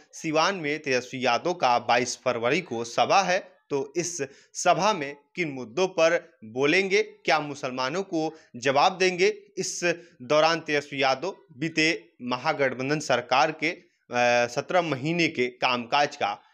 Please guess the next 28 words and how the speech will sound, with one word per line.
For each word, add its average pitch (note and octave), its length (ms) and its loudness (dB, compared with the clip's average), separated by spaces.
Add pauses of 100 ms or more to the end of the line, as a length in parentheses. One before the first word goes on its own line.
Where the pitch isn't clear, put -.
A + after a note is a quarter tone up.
(140)
ब्यौरा F3+ 340 2
भी G#3 140 -2
देंगे, G#3 420 0 (100)
लेकिन D#3+ 440 -2 (120)
क्या D3 380 2
उन D3+ 200 -10 (340)
समर्थकों D3+ 600 -2
का A#2 600 0
जवाब B2 460 0
दे C#3 120 0
पाएंगे F3+ 520 0 (340)
जो D#3+ 200 -4
नाराज C3+ 420 0
दिख C#3 280 -10
रहे F3+ 180 2
हैं? F#3+ 260 -6 (340)
अब F#3+ 220 0
तो F3 160 -6
ये D#3 420 -4
आने E3 140 -2
वाला A#2+ 320 2
बाईस B2+ 420 0
फरवरी C#3 300 -2
को C#3 140 -8
ही G#2 380 -14
पता A#2 460 0
चल C3 100 2
पाएगा। B2 520 0